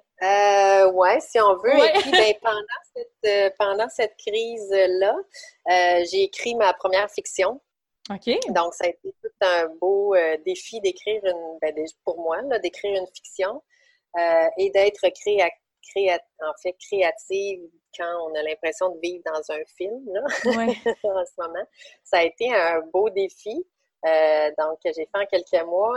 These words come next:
Speaker 1: et, euh, que j'ai complété en quelques mois, mais qui finalement, la, la publication qui devait avoir lieu à l'automne deux mille vingt a été remise au printemps deux mille vingt et un. Donc,
Speaker 2: Ok.
Speaker 1: on va espérer, euh, d'autres, euh, d'autres projets, euh,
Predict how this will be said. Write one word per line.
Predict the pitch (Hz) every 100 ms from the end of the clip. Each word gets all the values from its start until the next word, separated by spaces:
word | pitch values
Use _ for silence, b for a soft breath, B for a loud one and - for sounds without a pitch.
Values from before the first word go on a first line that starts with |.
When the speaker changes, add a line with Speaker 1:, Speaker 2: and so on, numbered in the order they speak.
| 220
Speaker 1:
et, | 190 190 202 202 202 208 -
euh, | 160 160 156 156
que | 170
j'ai | 160
complété | - 165 180 170
en | 208
quelques | 208 185 175
mois, | 175 214
mais | 196
qui | - -
finalement, | 170 170 175 190
la, | 175 160
la | 156
publication | 156 170 170 - 160 - 190 -
qui | 170
devait | 156
avoir | 151 156 147 151
lieu | 170 175
à | 156 151
l'automne | 147 - 170 175 170
deux | 165 160
mille | 156
vingt | 175 175
a | 170
été | - 165 165
remise | 160 165 170
au | 160 _
printemps | 160 - 170
deux | 160
mille | 156 156
vingt | 156 160 175
et |
un. | - _ _ - - 233 220
Donc, |
Speaker 2:
Ok. | -
Speaker 1:
on | 165
va | 170
espérer, | - - 165 160 180 190 170
euh, | 160
d'autres, | 185 196 208 -
euh, | 180 175 165
d'autres | 202 214 - 190 -
projets, | 175 165 170 170 180 180 151
euh, | 160